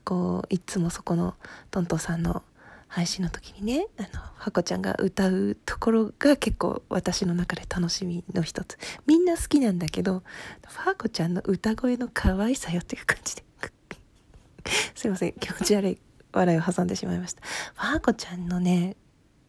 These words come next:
声で聞こえるっていうか、声で見えてくる景色は初雪なんです。あの、ふわーっ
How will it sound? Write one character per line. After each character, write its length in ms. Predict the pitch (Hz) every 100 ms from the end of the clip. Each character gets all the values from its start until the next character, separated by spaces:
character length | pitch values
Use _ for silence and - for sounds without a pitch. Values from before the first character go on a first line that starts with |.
| _ _ _
声 280 | - 220 175
で 100 | 160
聞 180 | 170 -
こ 120 | - -
え 120 | -
る 200 | - -
っ 20 |
て 140 | - -
い 40 |
う 20 |
か、 180 | - - -
声 280 | - 240 202
で 140 | 175
見 200 | 165 196
え 60 | 202
て 100 | 156
く 120 | 170
る 120 | 170
景 180 | - 170
色 280 | 170 - 190
は 260 | 165 160 - - - - -
初 320 | - - - 208
雪 260 | 208 -
な 140 | 196 175
ん 60 |
で 120 | 180
す。 120 | 196 - _ _ _ _ -
あ 220 | - -
の、 60 |
ふ 140 | - 220
わ 240 | 214 -
ー 40 |
っ 40 | 247